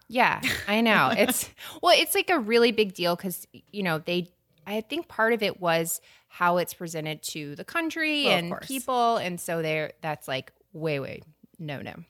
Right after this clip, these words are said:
Speaker 2: Right. So a little background on Billy O'Fly. He was born on March twenty-ninth, nineteen sixty-five in Fort Belvoir, Virginia, and grew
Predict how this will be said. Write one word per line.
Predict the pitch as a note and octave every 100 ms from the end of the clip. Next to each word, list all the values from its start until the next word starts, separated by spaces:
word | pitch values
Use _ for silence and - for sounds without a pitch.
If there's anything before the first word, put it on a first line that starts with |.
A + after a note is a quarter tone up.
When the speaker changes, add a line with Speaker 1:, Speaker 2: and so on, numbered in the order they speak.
| _
Speaker 2:
Right. | E3+ C3+ - _ _ _ _ _ _ -
So | A#3+
a |
little | D#4+ D4
background | A3+ G#3 G3+ F#3+ F#3+
on | F3+ E3+ E3+ E3+
Billy | E3+ D3+ D3+
O'Fly. | D3 - D3+ C#3 C3+ F3+ D4 - _ _
He | A#3 A3
was | G3+ G3
born | G#3 A3 A#3 C#4+ -
on | F#3 F3 F3 -
March | F#3 F3 G3
twenty-ninth, | - F#3+ F3 D#3+ A3+ G#3
nineteen | F3 E3+ E3+
sixty-five | - E3+ E3+ - E3 G#3+ B3+
in | - G3+ G#3+
Fort | - F3 E3+ -
Belvoir, | D#3 D3 D3 D3 C#3+
Virginia, | D3 D3+ D3 D3+ E3 C#4 C#4
and | G3+ G3
grew | F#3